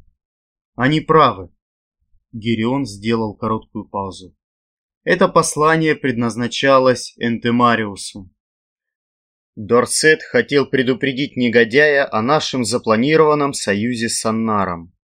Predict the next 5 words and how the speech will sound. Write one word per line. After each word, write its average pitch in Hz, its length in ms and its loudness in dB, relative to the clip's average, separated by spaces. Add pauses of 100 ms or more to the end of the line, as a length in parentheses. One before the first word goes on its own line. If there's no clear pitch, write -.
(720)
«Предлагаю 180 560 2
допросить 170 640 0
предателя. 110 680 -6 (600)
Бладис, 120 840 2 (100)
Дерек, 117 440 -2